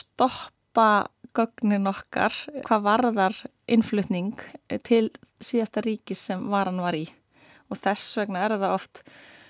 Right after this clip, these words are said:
að við, eh, samkvæmt gögnunum okkar, þá eru hrísgrjónin okkar á stórum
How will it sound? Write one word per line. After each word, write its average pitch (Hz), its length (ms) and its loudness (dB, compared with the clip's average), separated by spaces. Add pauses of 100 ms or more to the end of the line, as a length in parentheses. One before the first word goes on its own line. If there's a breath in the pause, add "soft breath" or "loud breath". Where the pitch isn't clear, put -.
(200 loud breath)
að 202 160 -2
við, 196 280 0 (120)
eh, 185 320 -2
samkvæmt 208 380 -4
gögnunum 196 500 -2
okkar, - 240 -8
þá 190 120 -2 (100)
eru 180 160 -2 (100)
hrísgrjónin 180 540 -6
okkar 175 180 -4
á - 20 -6
stórum 175 380 -4